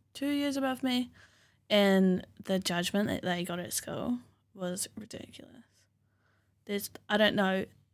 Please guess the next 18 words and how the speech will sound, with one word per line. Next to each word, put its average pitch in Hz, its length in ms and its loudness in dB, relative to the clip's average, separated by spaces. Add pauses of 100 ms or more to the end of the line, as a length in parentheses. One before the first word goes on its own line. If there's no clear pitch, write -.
(200)
if 196 160 -6
I 202 100 -2
would 185 140 -2
be 185 80 -2
as 180 160 -4
confident - 560 -8 (300)
in 190 200 0
my 180 200 -4
queerness 196 520 -8
now 190 520 -4 (1200)
if 190 140 -8
I 185 60 0
had 190 200 -4
have - 140 -8
come - 180 -8
out - 160 -8
at - 160 -8
school - 320 -6